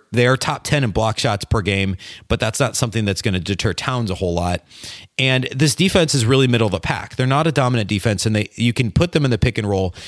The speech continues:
and really make, make, like, difficult, make life difficult for bigs like Aaron Baines. So, of course, right after I got done talking about how the Wolves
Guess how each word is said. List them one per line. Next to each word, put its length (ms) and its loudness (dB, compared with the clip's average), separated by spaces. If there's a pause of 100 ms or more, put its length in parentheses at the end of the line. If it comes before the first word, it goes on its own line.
(180)
and 120 -2
really 180 4
make, 380 0
make, 180 2
like, 220 0
difficult, 640 0
make 420 2
life 320 0
difficult 560 0 (240)
for 460 2
bigs 340 2
like 160 0
Aaron 220 0
Baines. 420 0 (1040)
So, 320 0 (140)
of 100 0
course, 220 2
right 100 6
after 180 2
I 60 2
got 160 2
done 140 2
talking 260 0
about 100 -4
how 80 2
the 120 0
Wolves 280 0